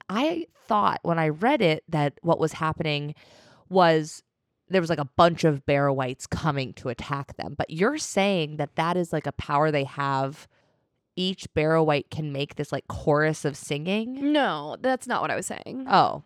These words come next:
Speaker 2: I was saying that that's just something that, that's, like, part of their ritual, is that they all start to sing that, like,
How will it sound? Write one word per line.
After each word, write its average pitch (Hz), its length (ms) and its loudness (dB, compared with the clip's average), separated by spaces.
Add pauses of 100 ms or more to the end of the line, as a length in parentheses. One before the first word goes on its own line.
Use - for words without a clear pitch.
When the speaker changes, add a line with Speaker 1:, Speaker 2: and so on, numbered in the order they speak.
(200)
Speaker 2:
I 240 160 0
was 247 120 -2
saying 202 440 -4 (160)
that 180 340 0 (300)
that's 185 300 -4
just - 200 -8
something 151 380 -6
that, 107 160 -4
that's, 170 180 -2
like, 175 160 -6
part 151 220 -6
of 123 60 -6
their 117 140 -6
ritual, 104 520 -8
is 196 120 -8
that - 200 -6
they 165 140 -2
all 131 320 0
start - 340 -8
to - 80 -12
sing 127 500 -6
that, 151 240 -6
like, - 380 -10